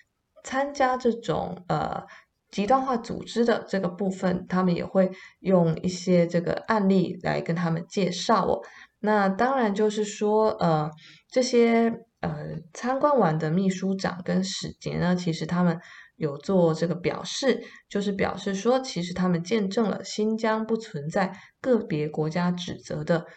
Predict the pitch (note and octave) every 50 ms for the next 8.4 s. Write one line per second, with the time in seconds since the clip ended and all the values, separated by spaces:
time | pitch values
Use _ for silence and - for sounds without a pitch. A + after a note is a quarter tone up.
0 | - _ - - D#3+ B2+ D3 E3+ E3+ E3+ - - G#3 G#3+ G#3+ A3 A#3 A#3 G#3+ F3+
1 | D#3+ D3+ C#3+ D3+ D#3+ - E3+ D3 C#3+ D3 - - - - _ _ - - A#3 A#3
2 | A#3 A#3+ A#3 B3+ A#3 G3 F3+ F3 - - C#3 C3+ D3+ - - G#3 F#3+ G3 G3 -
3 | - E3 D#3+ E3 - - - - D#3 D#3+ D#3+ D#3+ - A3 F#3+ - - D#3 - -
4 | - - A3+ A3+ G3+ F#3 F#3 - - - F#3 - F3+ - G3+ F#3 - - - -
5 | - - _ _ _ G#3 G3+ G3+ G3 G3+ - B3+ B3+ B3+ B3+ C4 C4+ A#3+ G#3 G3+
6 | G#3 G#3 F#3+ F3+ F3+ E3 E3+ F3+ D#3 D#3 D#3 - D3 C#3 - - - - F3 F3
7 | - - G3+ G3 F#3 F3+ - - F#3 F3+ F3 F3+ F3 D#3+ D#3+ D#3+ - F#3 F#3 F#3
8 | F#3+ G3+ G3 G3 - - - -